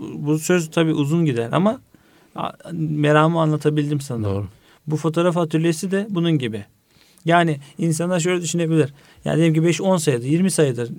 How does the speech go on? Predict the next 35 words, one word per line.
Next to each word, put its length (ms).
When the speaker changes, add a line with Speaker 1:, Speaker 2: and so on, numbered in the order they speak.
Speaker 1:
Ne 140
anlatılıyor 540
ki 60
fotoğraf 300
atölyesinde? 520
Hep 160
aynı 180
şey 180
değil 120
mi? 60
Aa, 180
öyle 240
değil. 320
Her 280
fotoğrafta 580
ince 380
bir 60
detay 340
veriyor. 420
Her 220
fotoğraf 400
için 220
özel 320
yorumları 440
oluyor. 480
Özel 340
yönlendirmeleri 800
oluyor. 380
İnsan 340
detaylı 380
okusa, 500
ev-, 340
bir 40
fotoğraf 460
sever, 400